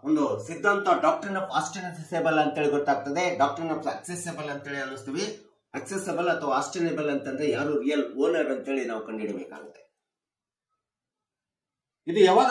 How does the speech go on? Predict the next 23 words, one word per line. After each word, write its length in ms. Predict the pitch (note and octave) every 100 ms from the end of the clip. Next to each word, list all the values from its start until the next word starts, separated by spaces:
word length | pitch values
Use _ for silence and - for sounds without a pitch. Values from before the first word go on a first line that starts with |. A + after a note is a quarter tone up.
| B3
ಬರ್ತದೆ 320 | A3+ A3+ G#3+
ಅಂದ್ರೆ 140 | G#3+
Benami 320 | E3+ F#3+ A#3 A3
transaction 540 | G#3+ G#3 G#3+ G#3+ G3
property 440 | G3 G3 F#3+ G3
ಬಂದಂತ 320 | F3+ F3+ F3 F3 F3
ಸಂದರ್ಭದಲ್ಲಿ, 560 | E3+ F3 E3 E3+ -
Benami 340 | D3 G3+ G#3+ G#3
transaction 480 | G3+ F#3 F#3 F#3+ F3
property 420 | - F3 E3 E3+
ಒಳಗಡೆ 400 | D#3+ D#3+ A3 -
section 380 | D#3 - D3+ D3+
ಫಾರ್ಟಿ 260 | E3+ G#3
ಒನ್ 180 | G3 F3
ನಲ್ಲಿ 180 | E3+ E3
ಹೋದಂತ 460 | D#3+ D#3 D#3+ D3
ಸಂದರ್ಭದಲ್ಲಿ 680 | D#3 D3+ D#3 D#3 D3 D3+ -
Benami 360 | C3 F3+ G3+ F#3+
transaction 560 | F3+ E3+ E3+ E3+ D#3+
property 420 | D#3 D3+ D#3 - F#3
it 140 | -
is 120 | C#3
a 80 | C#3